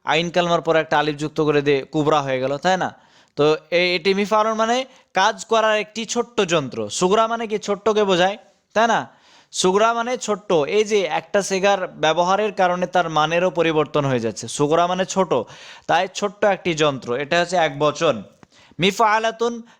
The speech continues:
কাজ করবার একটি মাধ্যম য-, মধ্যম যন্ত্র, এটা মধ্যম। উস্তা মানে কি আমরা জানি? উস্তা মানে হচ্ছে মধ্যম বা মিডিয়াম, ঠিক আছে?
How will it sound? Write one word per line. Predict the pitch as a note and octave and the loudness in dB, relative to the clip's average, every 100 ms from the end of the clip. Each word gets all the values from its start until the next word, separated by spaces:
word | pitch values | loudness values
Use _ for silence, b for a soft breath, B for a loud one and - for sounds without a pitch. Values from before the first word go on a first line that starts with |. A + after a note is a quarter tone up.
| _ | _
কাজ | F3+ G3 A#3 A#3+ F#3 - | 0 2 2 -2 -10 -14
করবার | - G3 G3 G3 G#3 G#3+ | 0 2 2 2 2 2
একটি | F#3+ F3+ _ G#3+ | 0 -4 _ -4
মাধ্যম | G3 F3+ D#3 D3 F3+ F#3+ D#3+ | 0 0 0 0 0 0 -4
য-, | C#3 D#3 F3 | -4 0 0
মধ্যম | F3+ F#3+ F#3+ | 2 0 2
যন্ত্র, | C#3+ C3 G#2+ A2+ | 0 0 -2 -4
এটা | A#2 | -2
মধ্যম। | D#3+ E3+ C#3+ B2+ | 0 -2 0 -2
উস্তা | C#3 - G3+ | -2 -2 0
মানে | G3+ | -2
কি | F#3+ F#3 | -2 0
আমরা | E3 | 2
জানি? | D#3+ E3+ G#3 A#3 B B - | 2 2 0 -8 B B -6
উস্তা | D#3 - | -4 0
মানে | G3 F#3+ | 0 0
হচ্ছে | F#3+ | -2
মধ্যম | F3+ D#3 B2+ C3+ C3 | -2 -4 -2 -2 0
বা | C#3+ | 0
মিডিয়াম, | D#3+ D#3 D3+ A2 F#2+ _ _ - | 0 2 2 0 -8 _ _ -8
ঠিক | D3 | -2
আছে? | F3+ G3 B2+ | 0 0 0